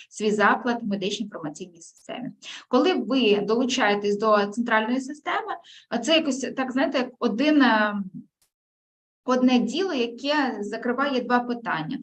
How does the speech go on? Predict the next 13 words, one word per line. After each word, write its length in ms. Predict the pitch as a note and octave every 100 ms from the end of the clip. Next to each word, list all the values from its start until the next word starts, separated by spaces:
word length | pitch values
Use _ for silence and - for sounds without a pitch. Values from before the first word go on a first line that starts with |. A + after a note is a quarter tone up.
| - -
Реєструючись 720 | C4+ D#4 - D4 C4+ B3 A#3+
в 40 |
медичній 400 | A#3+ C#4 E4+ F#4+
системі, 520 | G4 E4+ - C#4 C4 A#3+
ви 140 | B3
реєструєтесь 560 | B3 A#3+ A#3+ D#4+ D#4 -
автоматично 720 | G#3+ A3 G#3 G#3+ A#3+ - G#3+
в 80 | G3+
єсос. 420 | G3+ G3+ - D3 -
Тобто 220 | - G#3+
ваша 300 | A#3+ D#4+ C4
с-, 320 | - - A3
міс, 360 | A3 - -